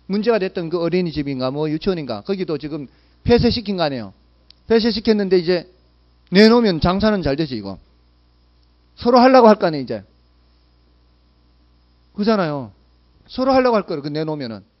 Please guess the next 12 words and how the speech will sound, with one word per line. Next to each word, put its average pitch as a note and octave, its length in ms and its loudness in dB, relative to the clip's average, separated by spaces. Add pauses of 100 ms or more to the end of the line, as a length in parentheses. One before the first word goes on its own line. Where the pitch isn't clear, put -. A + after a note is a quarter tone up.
(800)
그 G3 100 -4
자리를 A3 540 2
어린이집을 G3 520 -2
아예 E3 140 -4
못 C#3 120 -8
쓰나? C#3 280 -14 (1500)
그 D#3 120 -10
자리를? D3 400 -6 (320)
그러진 G#3+ 340 -4
않을 D3 200 -10
것 A#2+ 180 -14
같은데. A2+ 240 -20